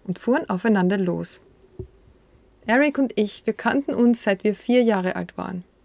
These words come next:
In den Wochen, die dem Ereignis vorangingen, verspottete Eric mich immer wieder, so kam es mir vor. Er erzählte anderen, wie ich mich vor Konfrontationen fürchtete.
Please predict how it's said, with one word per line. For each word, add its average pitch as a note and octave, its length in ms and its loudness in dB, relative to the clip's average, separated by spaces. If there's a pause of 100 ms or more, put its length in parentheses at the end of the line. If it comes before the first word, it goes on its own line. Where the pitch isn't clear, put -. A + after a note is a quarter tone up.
(1120)
In A3+ 160 6
den A3 180 6
Wochen, C#4 320 0
die C4 80 4
dem A#3+ 140 4
Ereignis A#3 540 0
vorangingen, A#3+ 760 0 (300)
verspottete A#3 720 -2
Eric F#3+ 320 0
mich F#3+ 200 -6
immer F#3 240 -2
wieder, F3 280 -8 (180)
so - 180 -6
kam E3+ 180 -2
es F3 140 -6
mir F#3 80 -2
vor. F3+ 340 -4 (1120)
Er F#3 120 -2
erzählte G#3 520 0
anderen, G3 420 0 (440)
wie A3+ 140 2
ich G#3+ 100 -2
mich A#3 180 2
vor C4+ 140 -2
Konfrontationen G#3+ 1300 -4
fürchtete. F3+ 600 -14